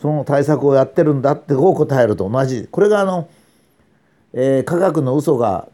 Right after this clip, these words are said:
技術の嘘が発生する一つの理由なんですね。それでそうこうしてるうちに所沢の事件が千九百九十九年に起こり、あれ全部嘘ですけど、嘘だったんですが、まあ、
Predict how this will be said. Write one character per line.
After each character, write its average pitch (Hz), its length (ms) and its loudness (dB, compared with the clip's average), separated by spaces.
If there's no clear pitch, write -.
技 139 100 -6
術 160 200 -6
の 131 100 -4
嘘 139 180 -2
が 101 160 -2
発 113 200 -8
生 147 160 0
す 131 120 -8
る 120 60 -4
一 202 200 -2
つ - 80 -10
の 104 180 -6
理 113 160 -4
由 131 160 2
な 120 140 -4
ん 92 60 -12
で 82 100 -18
す - 100 -18
ね。 226 320 -4
そ 190 140 2
れ 202 60 0
で 214 160 4
そ 233 180 2
う 240 60 -4
こ 196 100 4
う 175 60 4
し - 20 -2
て 170 100 -2
る 151 80 0
う - 40 0
ち 143 80 -6
に 135 80 -4
所 156 340 2
沢 156 280 4
の 147 140 -4
事 139 140 -6
件 139 220 0
が 110 100 0
千 139 160 -4
九 127 80 2
百 107 80 -4
九 131 180 -2
十 104 140 -6
九 127 180 -4
年 110 160 -4
に 95 80 -6
起 90 140 -4
こ 131 160 0
り、 98 240 -4
あ 139 60 -4
れ 156 100 0
全 180 220 0
部 160 60 2
嘘 165 180 0
で 110 80 -2
す - 100 -14
け 104 60 -6
ど、 - 80 -4
嘘 143 180 0
だ 139 80 4
っ - 80 -10
た 107 100 -4
ん 95 60 -6
で 76 80 -10
す - 140 -6
が、 95 200 -2
ま 120 140 -4
あ、 107 100 -6